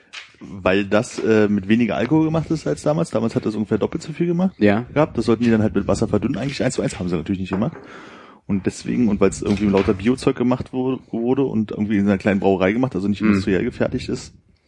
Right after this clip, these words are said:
Speaker 2: Ist die kleine Brauerei irgendwie limitiert in dem Alkoholgehalt, den sie irgendwo reinhauen können?
Speaker 1: Äh, nee, ist einfach eine F-, eine Frage von, wie kannst du's heutzutage verkaufen und, äh, wie lang kannst du's lagern?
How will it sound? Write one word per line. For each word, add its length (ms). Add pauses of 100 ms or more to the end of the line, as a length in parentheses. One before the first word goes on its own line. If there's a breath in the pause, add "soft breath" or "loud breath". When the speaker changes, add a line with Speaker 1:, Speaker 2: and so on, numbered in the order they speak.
(140)
Speaker 2:
Ist 120
die 40
kleine 240
Brauerei 480
irgendwie 240
limitiert 460
in 80
dem 120
Alkoholgehalt, 600
den 100
sie 60
irgendwo 180
reinhauen 460
können? 200
Speaker 1:
Äh, 160
nee, 220
ist 100
einfach 180
eine 120
F-, 280
eine 120
Frage 420
von, 420
wie 60
kannst 260
du's 100
heutzutage 360
verkaufen 500
und, 260
äh, 240
wie 60
lang 160
kannst 200
du's 100
lagern? 380